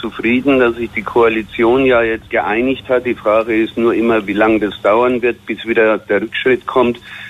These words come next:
dass man ein Einwanderungsgesetz auf den Weg bringt. Ohne dieses Gesetz wird der soziale Frieden in absehbarer Zeit in Deutschland schwer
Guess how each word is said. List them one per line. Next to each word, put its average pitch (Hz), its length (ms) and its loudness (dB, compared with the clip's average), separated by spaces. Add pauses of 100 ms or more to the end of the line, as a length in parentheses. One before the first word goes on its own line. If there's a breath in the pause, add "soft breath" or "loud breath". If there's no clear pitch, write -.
dass 110 180 0
man 120 160 2
ein 107 200 0
Einwanderungsgesetz 113 1040 0 (140)
auf 104 220 2
den 104 220 0
Weg 107 320 -2
bringt. 92 340 0 (460 loud breath)
Ohne 139 460 2 (300)
dieses 113 420 -10
Gesetz 113 380 -2 (600 loud breath)
wird 120 240 2 (380)
der 113 140 0
soziale 113 540 0
Frieden 123 540 -2 (140)
in 110 160 2
absehbarer 113 720 0
Zeit 107 280 0
in 107 160 -4
Deutschland 107 540 0
schwer 104 280 2